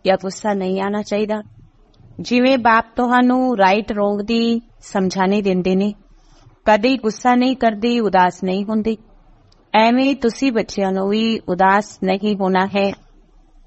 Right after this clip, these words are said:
ਓਮ ਸ਼ਾਂਤੀ। ਬੇਹੱਦ ਦਾ ਬਾਪ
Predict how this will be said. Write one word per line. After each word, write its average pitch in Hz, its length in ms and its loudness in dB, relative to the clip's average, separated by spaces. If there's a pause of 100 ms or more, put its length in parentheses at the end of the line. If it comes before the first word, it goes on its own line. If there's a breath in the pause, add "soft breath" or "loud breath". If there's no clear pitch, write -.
ਓਮ 190 200 2
ਸ਼ਾਂਤੀ। 196 720 -2 (560)
ਬੇਹੱਦ 214 440 2
ਦਾ 254 160 4
ਬਾਪ 240 340 2